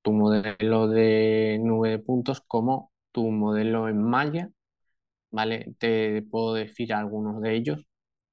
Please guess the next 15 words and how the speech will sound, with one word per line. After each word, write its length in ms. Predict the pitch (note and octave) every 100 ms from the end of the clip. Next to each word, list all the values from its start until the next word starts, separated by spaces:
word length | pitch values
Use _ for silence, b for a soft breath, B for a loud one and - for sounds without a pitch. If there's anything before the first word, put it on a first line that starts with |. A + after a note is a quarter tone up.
| _ _ _ _ _
Por 140 | C3+ C3
ejemplo, 380 | A#2+ C3+ A#2+
en 60 | A#2+
nube 200 | A#2+ A#2+
de 100 | A#2
puntos 340 | A#2+ B2 C3
tienes 300 | - A#2 A2+
diferentes, 720 | A2 G#2 G#2 G#2+ G#2+ G#2+ G#2+ - _ _ _ - - _ _ -
diferentes 640 | A2+ - G#2+ G#2+ A2 A2
extensiones 680 | A#2 - G#2 G#2+ G#2+ G#2 G#2+
de 60 |
archivo, 540 | G#2 - - C#3+ D#3+ D#3 _ _ _ _ _ -
como 380 | A2+ A2 G#2 G#2
puede 280 | G#2+ G2+
ser 420 | G2+ A#2 A2 G#2